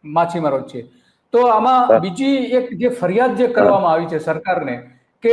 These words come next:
Speaker 1: એના, એના જે રોયલ્ટી ચૂકવવી જોઈએ, એ રોયલ્ટી પણ ચૂકવવામાં નથી આવતી.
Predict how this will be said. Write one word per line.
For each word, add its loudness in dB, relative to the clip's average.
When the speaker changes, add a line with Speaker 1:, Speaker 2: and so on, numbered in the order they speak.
Speaker 1:
એના, 0
એના 0
જે 2
રોયલ્ટી 0
ચૂકવવી -4
જોઈએ, -4
એ -2
રોયલ્ટી 0
પણ -2
ચૂકવવામાં -2
નથી -6
આવતી. -6